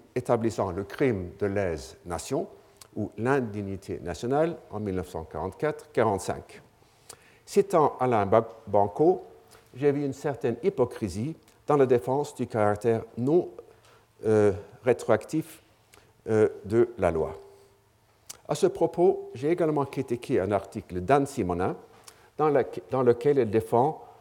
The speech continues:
la loi par des arguments qui m'ont semblé confondre la politique et la morale d'une part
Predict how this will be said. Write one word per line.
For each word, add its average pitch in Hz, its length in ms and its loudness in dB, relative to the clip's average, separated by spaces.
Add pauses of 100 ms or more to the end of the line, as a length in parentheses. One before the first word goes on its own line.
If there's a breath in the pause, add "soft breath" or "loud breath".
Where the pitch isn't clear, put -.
(140 loud breath)
la 104 120 4
loi 120 340 6
par 117 140 6
des 101 200 2
arguments 95 500 0 (300 loud breath)
qui 170 100 -4
m'ont 170 140 4
semblé 143 580 2 (180)
confondre 143 680 -2 (440 loud breath)
la 113 140 4
politique 104 640 -8
et 110 60 -6
la 95 140 -2
morale 90 380 -2
d'une 123 180 0
part 165 360 -2